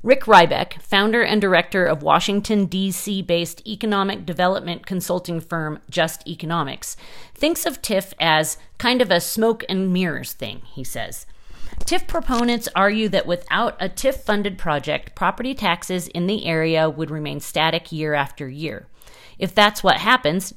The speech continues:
developers would say tif is working as it meant, it's meant to, by generating revenue without depriving a city's general operating budget. "So the tif is like this gift from heaven,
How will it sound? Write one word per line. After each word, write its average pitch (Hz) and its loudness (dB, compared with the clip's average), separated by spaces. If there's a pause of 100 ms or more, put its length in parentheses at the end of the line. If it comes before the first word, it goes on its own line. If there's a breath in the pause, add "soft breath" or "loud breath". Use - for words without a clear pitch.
developers 185 2
would 214 -4
say 214 0
tif 180 0
is 196 -4
working 151 -2
as 147 -4
it - -6
meant, 120 -8 (100)
it's 190 -4
meant 247 2
to, - -8 (140)
by 170 4
generating 180 0
revenue 160 0
without 156 -2
depriving 156 -2
a - -8
city's 143 -8 (180)
general 135 -4
operating 127 -8
budget. - 0 (880 loud breath)
"So - 2
the 294 4
tif - 0
is 302 -4
like 262 4
this 262 0
gift 247 0
from 202 -2
heaven, 175 0